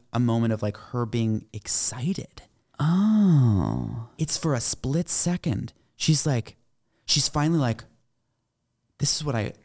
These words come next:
Speaker 1: it's like, it's almost like, "Oh, she wanted that the whole time."
Speaker 2: Yeah.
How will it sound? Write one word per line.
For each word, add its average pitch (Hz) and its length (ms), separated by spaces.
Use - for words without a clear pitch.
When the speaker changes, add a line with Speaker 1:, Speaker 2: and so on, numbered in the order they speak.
Speaker 1:
it's - 240
like, - 340
it's 151 180
almost 185 340
like, 147 180
"Oh, 175 180
she - 360
wanted 170 400
that 110 200
the 113 60
whole 135 420
time." - 760
Speaker 2:
Yeah. 98 640